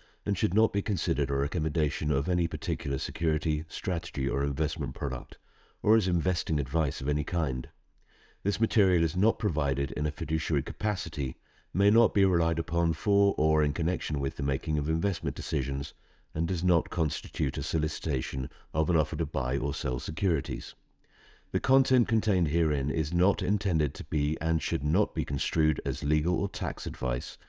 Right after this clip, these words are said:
and or a legal opinion. Always consult a financial, tax, and or legal professional regarding your specific situation. This podcast contains opinions of the author or speaker,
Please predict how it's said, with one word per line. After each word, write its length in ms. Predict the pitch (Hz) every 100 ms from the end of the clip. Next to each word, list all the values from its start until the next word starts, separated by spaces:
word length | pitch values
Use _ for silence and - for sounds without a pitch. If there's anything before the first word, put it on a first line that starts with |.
| _ _ -
and 260 | 80 92 82
or 260 | 71 69
a 100 | 69
legal 340 | 67 71 76 78
opinion. 520 | - 78 67 62 57 _ _ _ _ - _ -
Always 340 | 104 113 101
consult 440 | - 101 101 98 90
a 60 |
financial, 540 | - 82 82 80 - 90
tax, 460 | - 90 - -
and 300 | - 95 107
or 160 | 82 73
legal 280 | 78 78 80
professional 640 | 78 - 101 - 73 71
regarding 480 | 69 73 78 78 78
your 200 | 73 73
specific 540 | - 80 - 71 -
situation. 640 | - 76 85 71 64 - 58 - _ _ - - - - - - - - _ _ _ _ _ _ -
This 180 | 98 -
podcast 600 | 123 104 - 78 71 -
contains 460 | 85 82 90 85
opinions 520 | 85 - 107 110 110
of 200 | 92 76
the 100 | 73
author 320 | 67 82 82 90
or 160 | 95
speaker, 520 | 104 - 71 - 67